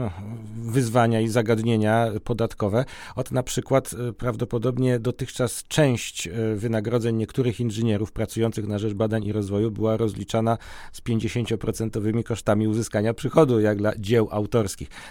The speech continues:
Teraz mamy dość dużą niepewność, bo tutaj nowe przepisy, no, które miały wyeliminować nieprawidłowości, nie dają jasnej odpowiedzi na to, jak to traktować.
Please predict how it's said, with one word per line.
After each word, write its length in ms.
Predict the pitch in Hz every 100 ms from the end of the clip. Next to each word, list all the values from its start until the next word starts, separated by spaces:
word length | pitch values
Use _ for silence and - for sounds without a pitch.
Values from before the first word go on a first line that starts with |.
| -
Teraz 240 | 123 127
mamy 200 | 123 123
dość 200 | 120 117
dużą 340 | 110 117 120 120
niepewność, 680 | 123 127 147 113 107 107 104
bo 140 | 107
tutaj 600 | - 110 117 113 110 107 101 101
nowe 260 | 120 113
przepisy, 720 | 104 117 - 110 117 110 101 104
no, 120 | 110
które 300 | 87 - 107
miały 260 | 107 107 101
wyeliminować 640 | 113 110 110 113 110 98
nieprawidłowości, 720 | 104 107 110 107 104 104 - 117
nie 60 |
dają 220 | 123 131
jasnej 500 | 110 107 - 107 107
odpowiedzi 480 | 101 - 135 143 127
na 100 | 110
to, 100 | 104
jak 160 | 92 90
to 100 | 101
traktować. 540 | 101 95 101 90 82